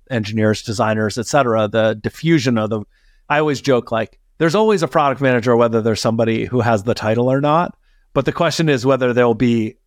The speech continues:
a unique title versus someone who's also doing other things.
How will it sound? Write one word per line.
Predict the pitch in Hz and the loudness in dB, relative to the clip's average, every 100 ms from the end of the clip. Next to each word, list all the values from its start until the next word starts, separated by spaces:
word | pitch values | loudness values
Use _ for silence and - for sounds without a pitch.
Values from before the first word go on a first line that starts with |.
| - | -2
a | 131 | 0
unique | 123 123 123 117 - | 0 0 0 -2 -4
title | 127 120 117 110 | 0 2 2 2
versus | 117 - 117 | 0 -2 -2
someone | 123 113 | -2 -2
who's | 110 - | -4 -2
also | 123 104 - | -2 0 -2
doing | 104 117 120 - | -2 -2 -4 -8
other | 117 113 | -6 -6
things. | - 107 - - | -8 -10 -12 -20